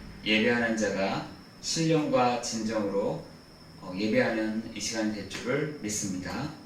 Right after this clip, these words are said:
우리 다 함께 사도신경으로 우리의 신앙을 고백하겠습니다. "전능하사 천지를 만드신 하나님 아버지를 내가 믿사오며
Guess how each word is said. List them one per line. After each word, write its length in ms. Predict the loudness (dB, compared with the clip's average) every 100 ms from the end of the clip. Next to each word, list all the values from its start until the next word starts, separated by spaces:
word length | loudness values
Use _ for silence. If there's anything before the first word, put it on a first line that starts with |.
| -20 -20 -20 -20 -20 -20 -20 -10 -2
우리 180 | 0
다 140 | 4 4
함께 360 | 4 2 2
사도신경으로 1120 | 2 2 2 2 0 0 2 2 2 0 -2 -8 -8
우리의 280 | -2 0 0
신앙을 600 | 0 0 0 0 0 -2
고백하겠습니다. 920 | -4 -4 -4 -6 -6 -6 -6 -8 -8 -12 -18 -20 -20 -20 -20 -20 -20 -20 -20 -10
"전능하사 840 | 0 4 6 6 4 6 6 6 2
천지를 440 | 0 0 2 2
만드신 880 | 4 4 2 2 2 2 2 -2 -6 -4
하나님 440 | 0 2 2 4
아버지를 800 | 6 6 4 2 0 0 0 -2
내가 220 | 2 4 4
믿사오며 960 | 2 0 2 2 2 2 2 0